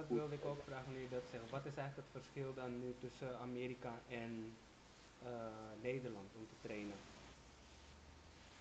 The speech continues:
Speaker 2: Ja, Am-, Amerika is veel meer, eh, worstelminded. Dus veel meer, eh, echt puur worstelen staand. Eh,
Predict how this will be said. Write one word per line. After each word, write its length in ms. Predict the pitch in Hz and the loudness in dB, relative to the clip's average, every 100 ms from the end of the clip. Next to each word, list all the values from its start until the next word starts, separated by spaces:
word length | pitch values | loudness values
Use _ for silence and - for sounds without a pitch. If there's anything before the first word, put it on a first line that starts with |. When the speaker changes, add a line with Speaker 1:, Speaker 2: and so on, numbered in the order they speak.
| - - - - - - - | -12 -14 -12 -8 -8 -8 12
Speaker 2:
Ja, 320 | 123 123 123 | 12 12 12
Am-, 180 | 117 131 | 12 10
Amerika 500 | 135 143 160 156 147 | 12 12 12 12 12
is 160 | 143 - | 12 12
veel 180 | 147 | 12
meer, 340 | 147 147 143 131 | 12 12 12 12
eh, 360 | 135 127 123 120 113 - - - - - | 12 12 12 12 10 0 -10 -10 -4 12
worstelminded. 840 | 127 143 - 143 139 135 135 156 - - | 12 12 12 12 12 12 12 8 4 -12
Dus 240 | - 110 - | -4 -2 8
veel 200 | 127 120 | 10 12
meer, 360 | 120 120 117 | 12 12 12
eh, 280 | 113 110 107 104 107 | 12 12 12 10 4
echt 200 | - 113 - | 0 0 4
puur 180 | 127 123 | 8 12
worstelen 460 | 120 123 - 123 | 12 12 12 10
staand. 420 | 120 120 113 113 120 - - | 12 12 12 10 6 -6 -6
Eh, 100 | - | 4